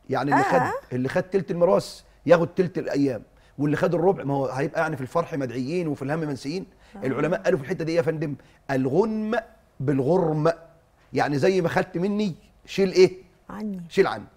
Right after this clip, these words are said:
Speaker 1: وإلا يجوز إن أنا قبل ما يوزعوا التركة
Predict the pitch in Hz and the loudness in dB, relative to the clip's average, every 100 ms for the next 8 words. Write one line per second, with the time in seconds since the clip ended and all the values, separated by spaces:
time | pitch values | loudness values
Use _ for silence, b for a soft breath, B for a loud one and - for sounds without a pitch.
0 | b b b 123 135 254 247 240 214 - | b b b 0 2 4 4 2 0 -4
1 | 131 127 226 254 147 147 143 160 220 233 | 0 0 2 0 0 -4 -2 0 0 -2
2 | - - _ _ 185 185 165 151 147 135 | -4 -10 _ _ 2 2 0 -2 -2 -2
3 | 170 170 - 220 240 254 | -2 -2 0 0 4 4